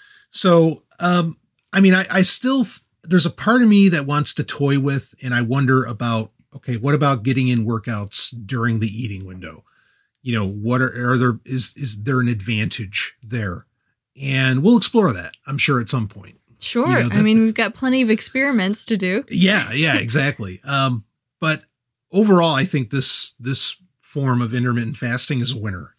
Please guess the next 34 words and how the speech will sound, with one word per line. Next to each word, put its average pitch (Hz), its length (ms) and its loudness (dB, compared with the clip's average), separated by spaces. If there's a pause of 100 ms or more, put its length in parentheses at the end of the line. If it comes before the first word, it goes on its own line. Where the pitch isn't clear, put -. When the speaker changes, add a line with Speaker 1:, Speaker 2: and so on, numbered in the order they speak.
(120)
Speaker 1:
Like, 110 260 -12
I 123 140 -2
do 123 160 0
not 123 240 2
have 123 160 -2
any 117 220 2
of 107 40 -2
the 113 80 -4
negative 110 400 -4
effects - 640 -6
to - 120 -8
date 107 440 -6 (380)
of 113 600 -8
when 110 200 -4
I've 110 160 -2
tried 110 420 -4
other 104 380 -4 (400)
types - 540 -6 (680)
of 151 140 -4
intermittent 117 460 -4
fasting. 101 540 -8 (600)
So 131 260 0
how 135 140 -2
about 147 160 2
you? 110 160 2
I 101 80 -2
mean, 110 140 0
how 135 80 0
are 123 80 4
you 110 80 2
feeling 98 240 -6
about 95 200 -12
this 110 180 -10
overall? 95 380 -10